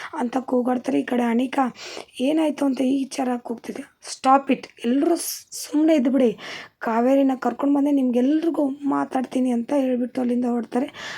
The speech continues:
ಆಗ ಶಶಿಯವರು, "ನಾನು ಬರ್ತೀನಪ್ಪ" ಅಂತ, "ಬೇಡ ಡ್ಯಾಡ್, ನಾನೊಬ್ನೇ, I will manage you" ಅಂತ ಹೊರಟ್ಬಿಡ್ತಾರೆ. ಈ ಕಡೆ ಕಾವೇರಿಗಂತೂ ತುಂಬ ಮನ್ಸಿಗೆ ನೋವಾಗ್ತಿರುತ್ತೆ. ಅನಿ-, ಅಂಬಿಕಾ, ಅನಿಕಾ ಆಡಿರೋ ಮಾತನ್ನೆಲ್ಲ ನೆನಪಿಸ್ಕೊಂಡು ಈ ಕಡೆ ಅಗಸ್ತ್ಯ ಕೂಡ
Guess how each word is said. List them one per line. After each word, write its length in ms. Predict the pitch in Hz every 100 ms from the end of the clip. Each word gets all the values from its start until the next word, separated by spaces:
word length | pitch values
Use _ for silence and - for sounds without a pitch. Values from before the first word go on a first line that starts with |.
| -
ಆಗ 80 | 269 269
ಶಶಿಯವರು, 460 | - 247 285 277
"ನಾನು 280 | 262 254 269
ಬರ್ತೀನಪ್ಪ" 540 | 254 240 - 254 233
ಅಂತ, 140 | 240 240
"ಬೇಡ 180 | 247 254
ಡ್ಯಾಡ್, 280 | 254 247 247
ನಾನೊಬ್ನೇ, 540 | 247 240 233 214 269 285 - - - 415
I 40 |
will 120 | 254
manage 420 | 247 247 262 240 254
you" 120 | 247
ಅಂತ 180 | 240 294
ಹೊರಟ್ಬಿಡ್ತಾರೆ. 800 | 294 262 247 - 254 - 240 277
ಈ 40 |
ಕಡೆ 240 | - 277
ಕಾವೇರಿಗಂತೂ 920 | 262 - 226 233 262 269 240 240 247 247
ತುಂಬ 360 | 220 233 240
ಮನ್ಸಿಗೆ 440 | 254 233 226 247 240
ನೋವಾಗ್ತಿರುತ್ತೆ. 720 | 233 240 240 - 226 226 247
ಅನಿ-, 320 | 233 233 220 -
ಅಂಬಿಕಾ, 420 | 240 240 226 233
ಅನಿಕಾ 320 | 226 226 -
ಆಡಿರೋ 220 | 240 226 226
ಮಾತನ್ನೆಲ್ಲ 480 | 220 220 - 240 226
ನೆನಪಿಸ್ಕೊಂಡು 640 | 226 220 - 233 - 240
ಈ 120 | 262
ಕಡೆ 220 | 247 277
ಅಗಸ್ತ್ಯ 380 | 254 233 240 -
ಕೂಡ 220 | 254 254